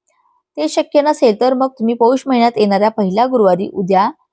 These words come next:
उद्यापन हे करू शकता. तर शेवटच्या गुरुवारच्या व्रताविषयी आणि शेवटच्या गुरुवारी कोणता प्रभावी उपाय करावा,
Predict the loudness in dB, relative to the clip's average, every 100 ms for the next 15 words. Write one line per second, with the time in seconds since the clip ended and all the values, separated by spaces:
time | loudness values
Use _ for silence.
0 | _ _ _ _ -6 -6 2 2 2 -2
1 | 0 0 2 0 0 -6 -8 -12 _ _
2 | _ _ -8 -6 2 2 2 0 0 2
3 | 0 0 0 0 0 0 0 0 0 0
4 | 0 -2 0 0 2 0 0 -2 2 2
5 | 0 0 -2 0 -2 -2 0 0 0 -2
6 | -4 -2 -2 0 -2 -2